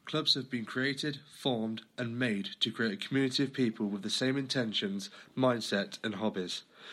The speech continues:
Inspired by stories I heard growing up of the motorcycle club my uncle was a part of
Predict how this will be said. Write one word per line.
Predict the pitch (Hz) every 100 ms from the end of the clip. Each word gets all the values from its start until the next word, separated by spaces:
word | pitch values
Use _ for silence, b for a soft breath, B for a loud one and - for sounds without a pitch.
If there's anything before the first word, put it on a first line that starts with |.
| B B B
Inspired | 117 104 - 143 151
by | 160 156
stories | - 147 131 117 113
I | - 113
heard | 101 123 113 -
growing | 117 117 113
up | 117 113
of | 107
the | 110
motorcycle | 127 139 139 117 104 117
club | 104 113 101
my | 107 110
uncle | 120 - 104
was | 98 95
a |
part | - 101 95 98
of | 101